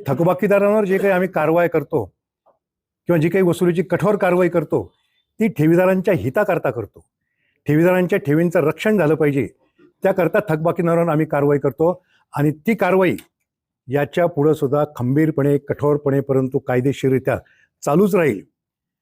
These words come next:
विशेषतः ज्या पद्धतीच्या पत्रकार परिषदा घेतल्या गेल्या, ज्या पद्धतीचे पत्रकं वाटले गेले, कोपरगावच्या राजकारणात खचितच असा कधी प्रसंग आला असेल. शेवटच्या दिवशी सुद्धा माझ्या विरुद्धचे परिपत्रक रस्त्यावर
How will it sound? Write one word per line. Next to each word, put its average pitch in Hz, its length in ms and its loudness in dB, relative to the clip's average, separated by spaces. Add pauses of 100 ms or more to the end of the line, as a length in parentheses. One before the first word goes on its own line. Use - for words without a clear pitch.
(340)
विशेषतः 214 380 0
ज्या 196 180 0
पद्धतीच्या 202 540 0
पत्रकार 190 420 0
परिषदा 190 380 0
घेतल्या 151 300 0
गेल्या, 147 300 2
ज्या 156 160 -2
पद्धतीचे 165 440 0
पत्रकं 214 440 0
वाटले 160 300 0
गेले, 143 320 0 (640)
कोपरगावच्या 220 500 0
राजकारणात 202 400 0 (200)
खचितच 208 360 -2
असा 214 180 0
कधी 185 320 2 (640)
प्रसंग 180 300 0
आला 165 180 2
असेल. 151 300 -2 (600)
शेवटच्या 233 400 2
दिवशी 226 240 0
सुद्धा 190 220 0
माझ्या 190 420 2
विरुद्धचे 165 480 -2
परिपत्रक 156 480 -4
रस्त्यावर 175 420 0